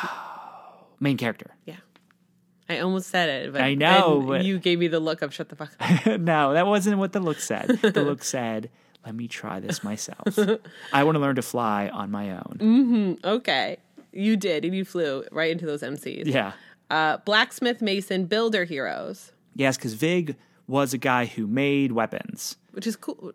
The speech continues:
Speaker 2: Another sexy. Vig, very sexy.
Speaker 1: Yeah, and he made, but he made weapons for the giant killers who always try to kill the Vikings,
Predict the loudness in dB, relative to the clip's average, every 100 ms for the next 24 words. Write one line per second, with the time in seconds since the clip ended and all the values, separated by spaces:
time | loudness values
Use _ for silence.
0 | -6 -2 0 0 -2 -4 -6 -4 -2 0
1 | 0 2 2 2 0 0 -2 -4 -8 -6
2 | -6 -8 -4 2 4 2 -2 -2 0 0
3 | -4 -10 -4 0 2 4 2 0 -2 0
4 | 0 0 2 2 4 2 2 2 2 -2
5 | -2 0 0 0 2 4 2 0 0 0
6 | -2 -2 0 4 4 2 0 0 0 -2
7 | 0 0 2 2 2 0 -8 -10 -12